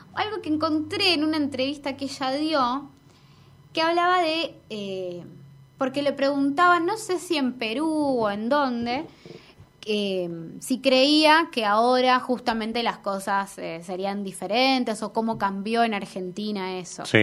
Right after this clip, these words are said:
Speaker 1: El tema, eh, cómo se trata la homosexualidad o la hostilidad, etcétera.
Speaker 2: Sí.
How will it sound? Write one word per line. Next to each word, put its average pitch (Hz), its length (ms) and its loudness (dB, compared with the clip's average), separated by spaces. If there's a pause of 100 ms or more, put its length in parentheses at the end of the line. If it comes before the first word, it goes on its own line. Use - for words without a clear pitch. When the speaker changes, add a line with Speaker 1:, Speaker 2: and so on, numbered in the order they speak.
(120)
Speaker 1:
El 175 140 -12
tema, 196 340 -8 (220)
eh, 180 140 -14
cómo 196 260 -12
se 180 140 -14
trata 180 280 -8
la 175 100 -6
homosexualidad 190 1000 -2
o 180 40 2
la 170 120 0
hostilidad, 175 760 0
etcétera. 143 460 -2
Speaker 2:
Sí. 98 80 -8